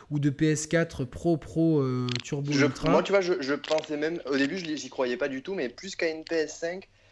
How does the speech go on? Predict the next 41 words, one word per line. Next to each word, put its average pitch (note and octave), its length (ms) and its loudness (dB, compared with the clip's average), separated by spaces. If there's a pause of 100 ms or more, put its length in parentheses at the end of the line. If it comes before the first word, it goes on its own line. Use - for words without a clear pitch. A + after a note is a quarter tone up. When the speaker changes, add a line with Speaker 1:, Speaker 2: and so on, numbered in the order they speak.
(200)
Speaker 2:
je C3 120 -4
pensais C#3 400 0
plutôt E3 360 -2
à D#3+ 80 2
une B2 140 -4
P D#3 100 2
S D3+ 200 2
quatre D#3+ 320 -2
Pro D#3 320 -4
deux. C3 380 0
Alors, G#2+ 200 -2
je A#2+ 120 -8
sais D3+ 160 -2
que - 40 -12
c'est C#3 100 -8
compliqué C3 580 2
à, A2 180 4 (320)
à A2+ 100 4
voir, F#3+ 280 4
mais D3 280 2 (380)
il C3+ 60 0
y - 20 6
a C#3 80 6
encore D#3 300 -4
tellement G3 260 -4
de, G3 80 -2
Speaker 1:
Moins D#3 200 2
d'un F3+ 500 2
an. G#3 140 0
Speaker 2:
d'exclusivités F#3 160 4
qui - 140 -14
sont B2+ 380 0
lancées, D#3 760 2
tellement D#3+ 280 0
de C#3+ 180 0
jeux D3+ 300 0
sur, C3+ 260 -6
qui - 140 -12
sont C3 180 0
déjà C3 240 4
programmés, C#3+ 720 2